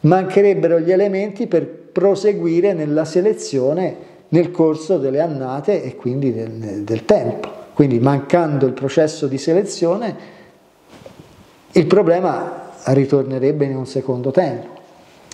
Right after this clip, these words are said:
Invece la natura è più intelligente dell'essere umano, l'essere umano medio, e quindi fa sì che il predatore o parassita che sia, sia presente ma sotto la soglia di pericolosità.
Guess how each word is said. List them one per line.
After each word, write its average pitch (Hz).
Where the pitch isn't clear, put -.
Invece 202
la 175
natura 175
è 147
più -
intelligente 185
dell'essere 123
umano, 127
l'essere 139
umano 139
medio, 107
e 156
quindi 196
fa 190
sì 202
che 165
il 143
predatore 147
o 165
parassita 147
che 233
sia, 226
sia 180
presente 151
ma 175
sotto 202
la 214
soglia 139
di 156
pericolosità. 135